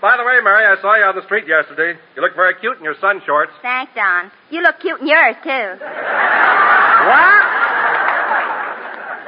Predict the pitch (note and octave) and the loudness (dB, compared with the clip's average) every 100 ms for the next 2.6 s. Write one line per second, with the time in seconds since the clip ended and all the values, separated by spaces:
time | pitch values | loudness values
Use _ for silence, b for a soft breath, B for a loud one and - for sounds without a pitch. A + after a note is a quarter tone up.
0 | - B3 C#4+ B3 C#4+ B3+ F3 F#3 B3 G3 | -2 2 2 2 0 0 -6 -4 -6 -6
1 | F#3 G#3+ A3+ - G#3+ B3+ G3+ D#3+ A3 A#3 | -4 0 0 0 -2 -2 -4 -2 0 0
2 | D3 G3 B3+ D#4 D#4 | -2 -2 0 0 -2